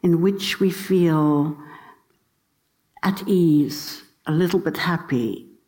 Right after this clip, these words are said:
hopefully, um, and especially for women, this is very important. Um, and so this is where I part from Simone de Beauvoir, who is my,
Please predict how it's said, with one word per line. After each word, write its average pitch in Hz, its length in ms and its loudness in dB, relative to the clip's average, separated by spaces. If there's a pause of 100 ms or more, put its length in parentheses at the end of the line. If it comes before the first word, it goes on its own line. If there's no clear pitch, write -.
(160)
hopefully, - 800 -6 (720)
um, 139 600 0 (880)
and 190 100 -2
especially 220 420 -4
for 196 160 -6
women, 147 440 0
this 180 200 -4
is 196 100 -6
very 190 240 0
important. 156 760 -2 (880)
Um, 165 600 2
and 190 140 2
so 214 640 0 (480)
this 269 260 -2
is 349 200 -2
where 240 180 2
I 196 120 2
part 180 560 -2
from 151 600 2
Simone 160 420 2
de - 60 -6
Beauvoir, 147 540 -2 (1120)
who 160 80 0
is 156 140 0
my, 147 160 2